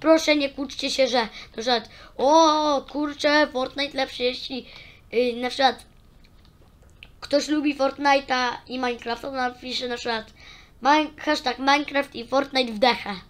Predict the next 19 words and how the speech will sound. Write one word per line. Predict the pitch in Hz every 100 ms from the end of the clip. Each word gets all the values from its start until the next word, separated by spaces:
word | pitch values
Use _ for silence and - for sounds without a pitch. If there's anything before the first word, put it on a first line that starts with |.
| - - -
No, | 302 202 - - - _ -
i | 170
to | 285
tyle. | 277 226 180 - - - - - - - - - - - - _ - - - - - -
I | 302
na | 311 302 285
dzisiaj | 254 302 311 285
to | 262
jakby, | 269 269 247 254 254 240 240 - _ - - -
no | 254 302
dzisiaj | 240 247 240
to | 233
tyle, | 214 269 269 254 254 - - - _ -
a | 233
więc | 233 214 208
żegnam | 240 240 220
się | 214 220
z | 208
wami. | 220 226 226 220